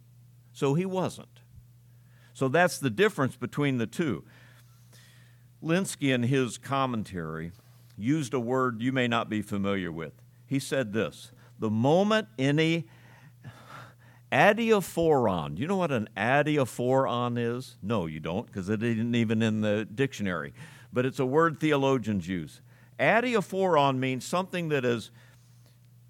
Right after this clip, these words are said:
debated, inconsequential, or not necessary.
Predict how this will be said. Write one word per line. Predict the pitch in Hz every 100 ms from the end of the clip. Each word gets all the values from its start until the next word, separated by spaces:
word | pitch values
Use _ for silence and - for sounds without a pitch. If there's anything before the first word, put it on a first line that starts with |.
| _ -
debated, | 110 117 123 180 185 180 170 -
inconsequential, | 156 190 - 180 170 170 160 - 156 151 165 143 147 143 - - - - -
or | 143 143
not | 156 160 -
necessary. | 127 117 - 98 - 92 69 62